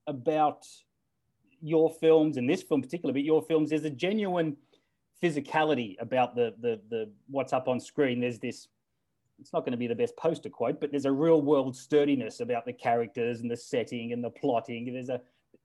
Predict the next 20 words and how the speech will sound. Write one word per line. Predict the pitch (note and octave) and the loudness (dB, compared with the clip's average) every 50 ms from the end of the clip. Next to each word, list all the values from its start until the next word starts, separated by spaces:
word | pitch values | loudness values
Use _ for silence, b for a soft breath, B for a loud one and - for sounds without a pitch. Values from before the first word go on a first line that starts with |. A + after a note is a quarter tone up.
| - D#3+ | -6 -2
I | |
mean, | D#3 D3 C#3+ | 0 2 2
there's | C#3 C3 A#2+ | 2 0 -2
a | - | -6
few | - G3+ G3 | -6 -6 -6
C | - - D3 A#2+ | -2 -2 -2 -2
G | A#2+ A#2+ | 0 0
I | A#2 A#2+ | 0 0
moments, | A#2+ A#2+ A#2+ B2 C#3 D3+ C#3+ - | 0 0 0 0 0 -2 -2 -6
but | E3 C3+ | -10 -6
generally | B2+ E3 A3+ C#4 C#4+ G#3 E3 | -2 2 2 4 4 2 0
this | C#3+ D3 C#3+ | 0 -2 -4
feels | - - D#3+ D3+ C#3 | -2 0 0 2 2
like | D3 C3 - | 0 0 0
a | C3 | -2
very | A#2+ C3 C#3+ C3+ C3 C3 C3+ | 0 0 0 0 2 0 0
in-camera | C3+ C3 B2 - - C3 B2+ B2+ B2 A#2 | 0 -2 -4 -4 -4 -4 -2 -2 -4 -4
kind | - - B2 B2 A#2+ A#2 | -6 -4 -4 -2 -2 -4
of | - - | -6 -8
production. | A#2 G#2+ D#3 A3+ - - - F#2+ | -6 -2 -2 -2 -4 -6 -20 -20